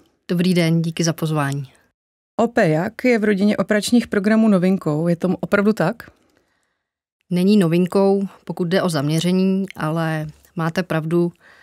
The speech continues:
Speaker 1: u nás není obvyklé, aby se operační programy jmenovaly po osobnostech. Doposud názvy odrážely výhradně tematické zaměření programů. Eh, my jsme se ale chtěli jasně odlišit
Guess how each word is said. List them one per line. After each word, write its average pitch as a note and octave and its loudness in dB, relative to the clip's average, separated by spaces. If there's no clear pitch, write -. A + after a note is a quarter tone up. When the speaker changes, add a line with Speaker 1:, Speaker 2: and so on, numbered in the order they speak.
Speaker 1:
u E3+ -2
nás E3+ 0
není F#3 2
obvyklé, E3 -2
aby E3 -2
se D#3+ 0
operační E3 -2
programy D#3 -2
jmenovaly D#3 0
po - -6
osobnostech. E3 -2
Doposud E3 -2
názvy E3 0
odrážely D#3+ -2
výhradně D#3 -2
tematické D#3+ -2
zaměření D#3 2
programů. D#3+ 2
Eh, C#3 -6
my C#3+ -6
jsme D#3+ -2
se C#3 -2
ale E3 2
chtěli E3+ 0
jasně D#3 -2
odlišit E3 0